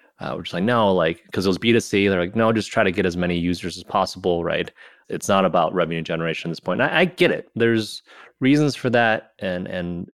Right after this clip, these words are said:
it works, right, for, for certain types of companies and startups. But did it resonate with me personally? It did not. To this day, my suc-,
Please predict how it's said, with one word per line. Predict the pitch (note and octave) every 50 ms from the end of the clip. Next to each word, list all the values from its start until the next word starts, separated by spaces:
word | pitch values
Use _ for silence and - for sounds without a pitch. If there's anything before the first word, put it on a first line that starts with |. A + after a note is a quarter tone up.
| _ _
it | - A2+
works, | G#2+ G2 A2 G2+ E2 - - - - - - _ _ _
right, | - F2+ E2+ E2 -
for, | - F#2+ F2+ E2+ E2
for | - - F2+ -
certain | - - F#2 E2 E2+ -
types | - - F2 E2 - -
of | - -
companies | - - E2+ D#2+ - - - - G#2 G#2+ -
and | G2 F#2+
startups. | - - G2 F#2+ - - - - - - _ _ _ _ - - - - _ _ _ _ _
But | - A2 G#2+ G2+ F#2+ - - - _
did | - A#2 G#2+
it | A2
resonate | A2 A2 A2 G#2 G2+ G#2+ A2
with | F2+ E2+ E2+
me | F2 F2+ F2+
personally? | E2+ - - F2+ F#2 F#2 - - A#2 C3 D3 D3 - _ _ _ _ _ _ _ -
It | G#2+ G2 -
did | G2 E2+
not. | D#2+ - - - _ _ _ _ _ _ _ _ _ _ _ _ _ _ _ _ _ -
To | - G2
this | G2 - -
day, | - A2+ G#2 G2+ F#2+ F#2
my | F2 F2+ E2+ F2+ F2+ F2+
suc-, | E2 - - F#2 - - - -